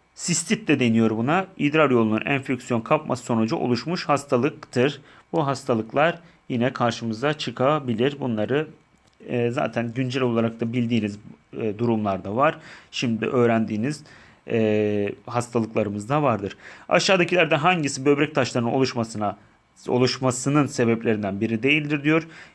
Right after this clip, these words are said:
Geraks-, gereksiz ilaç kullanımı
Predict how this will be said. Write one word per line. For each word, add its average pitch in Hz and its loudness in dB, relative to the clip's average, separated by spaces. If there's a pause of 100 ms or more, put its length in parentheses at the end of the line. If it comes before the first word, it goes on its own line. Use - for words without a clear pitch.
Geraks-, 151 0
gereksiz 147 0
ilaç 120 -2
kullanımı 120 2